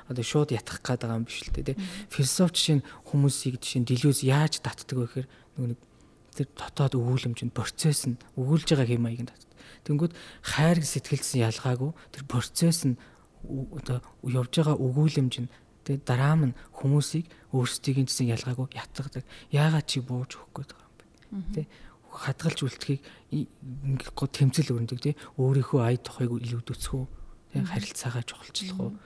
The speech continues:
Speaker 1: гэсэн.
Speaker 2: Мгм.
Speaker 1: Энэ бол айгүй с-, ихтэй сонин одоо юу гэх юм, орчин үеийн хүмүүс,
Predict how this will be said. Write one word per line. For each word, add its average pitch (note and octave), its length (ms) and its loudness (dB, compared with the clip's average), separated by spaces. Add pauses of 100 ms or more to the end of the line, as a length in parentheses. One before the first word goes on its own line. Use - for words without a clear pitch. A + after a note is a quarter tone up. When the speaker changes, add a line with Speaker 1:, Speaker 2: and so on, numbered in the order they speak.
(180)
Speaker 1:
гэсэн. F3+ 280 -4
Speaker 2:
Мгм. G3+ 100 -12 (340)
Speaker 1:
Энэ E3+ 200 10
бол D3 140 6 (200)
айгүй D3 240 6
с-, - 100 -6 (880)
ихтэй D3 380 4
сонин C#3+ 320 6 (140)
одоо C3+ 240 4
юу C3+ 100 8
гэх - 140 -4
юм, A#2+ 80 6
орчин D#3 240 6
үеийн C3+ 100 10
хүмүүс, B2 200 4